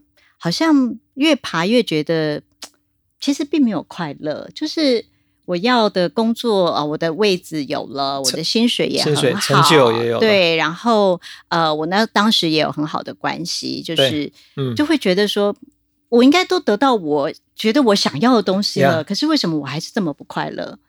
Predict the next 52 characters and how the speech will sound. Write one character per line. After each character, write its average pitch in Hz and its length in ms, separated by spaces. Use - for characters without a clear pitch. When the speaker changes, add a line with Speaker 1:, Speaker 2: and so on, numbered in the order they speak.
Speaker 2:
诶， 139 180
Speaker 1:
然 226 100
后 294 100
我 208 100
的 175 140
内 262 200
心 247 220
其 196 180
实 208 60
觉 160 160
得 175 80
很 170 120
空 151 240
虚。 - 460
Speaker 2:
嗯。 165 680
嗯。 151 180
Speaker 1:
对， 180 200
然 151 100
后 277 160
每 190 180
天， 208 280
Speaker 2:
嗯， - 0
嗯。 208 40
Speaker 1:
其 190 160
实 185 260
那 233 80
时 202 140
候 185 200
的 180 80
工 185 200
作 180 140
时 143 140
间 156 180
非 160 100
常 143 140
的 - 120
长 - 420
哦， - 120
每 165 120
天 254 160
大 254 80
概 226 200
都 202 140
是 214 100
十 156 220
一、 180 160
Speaker 2:
哇。 175 60
Speaker 1:
二 151 60
个 143 120
小 - 240
时。 - 420
Speaker 2:
哇。 123 260